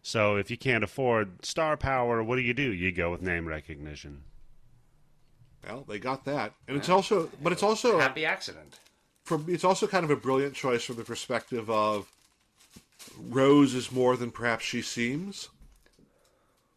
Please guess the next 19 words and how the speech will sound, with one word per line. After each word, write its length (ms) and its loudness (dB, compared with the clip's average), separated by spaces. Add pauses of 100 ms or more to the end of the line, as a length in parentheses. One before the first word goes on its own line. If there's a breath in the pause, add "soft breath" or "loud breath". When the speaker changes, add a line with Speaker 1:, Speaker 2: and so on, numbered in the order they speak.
Speaker 2:
Because 340 0
if, 160 -6
you 140 0
know, 60 0
we 120 0
look 160 -2
at 120 -2
Rose, 560 4
we're 140 -4
meant 220 -4
to 100 -16
see 200 -6
this 200 -6
sweet, 460 -6 (200)
innocent 500 -6
girl 400 -2
who 120 -4
apparently 420 -2
everyone 500 -4